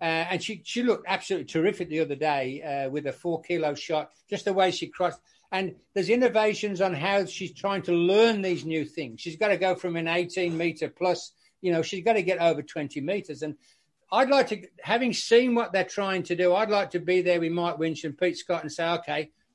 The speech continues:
I wanna watch how you're doing this. What activities are you giving her? What cues are you giving her?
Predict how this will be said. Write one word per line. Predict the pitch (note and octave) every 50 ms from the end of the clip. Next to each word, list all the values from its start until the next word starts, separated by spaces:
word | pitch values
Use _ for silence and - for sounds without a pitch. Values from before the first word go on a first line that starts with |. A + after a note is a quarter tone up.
| _ _ _ _ _ _ -
I | D3
wanna | F#3 A#3 A#3
watch | G#3 F3+ G3 F3 - F3+
how | F#3 F3+
you're | E3+ D#3 C#3+
doing | B2+ A#2+ D3 F3+ A3 A3+ G3+
this. | D#3 A#2+ - - - - _ _ _ _ _ _ _ _ _ _ _ F4 -
What | A#3+ G3+ D3+ C3+ F#3 A3+ A#3
activities | B3+ B3+ G#3+ E3 - - A#3 A#3+ C4+ - F3+ G#3 F3+ E3+
are | F3+ E3+ E3
you | D#3+ D#3 D3+
giving | - D3 D3 C3 C3 B2
her? | B2+ D#3
What | F3 G#3+ B3+ B3 - -
cues | - - - A3+ A3+ A#3+ C4+ C#4 C#4+ A3 - G#3+
are | F#3
you | E3+ D#3+ D3+
giving | D3 B2 C#3 C3+ A#2+ A#2+ A2 G#2+
her? | B2 D3+